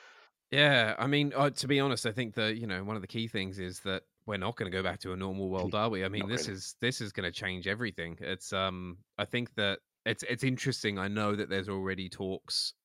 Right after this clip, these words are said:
Speaker 1: um, within the business, um, around,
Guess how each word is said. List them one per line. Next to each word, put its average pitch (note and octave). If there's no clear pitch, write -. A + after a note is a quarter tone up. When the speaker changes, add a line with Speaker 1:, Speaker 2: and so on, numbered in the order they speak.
Speaker 1:
um, E2+
within F2+
the F#2
business, F#2
um, F2
around, F2